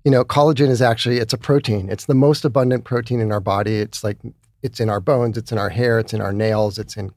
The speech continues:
you know, cartilage. And it is a really important component of hair,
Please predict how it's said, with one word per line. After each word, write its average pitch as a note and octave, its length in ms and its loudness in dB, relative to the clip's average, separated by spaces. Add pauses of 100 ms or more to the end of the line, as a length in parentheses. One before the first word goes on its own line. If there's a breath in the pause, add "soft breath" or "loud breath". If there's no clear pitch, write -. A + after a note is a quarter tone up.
(140)
you A#2 100 -8
know, - 140 -6
cartilage. G#2 580 -4 (480 soft breath)
And A#2+ 300 0
it C#3+ 100 2
is D#3+ 140 6
a C#3+ 80 6
really C3+ 280 4
important A#2+ 460 0
component A#2+ 540 -2
of B2+ 180 0
hair, G2 380 -2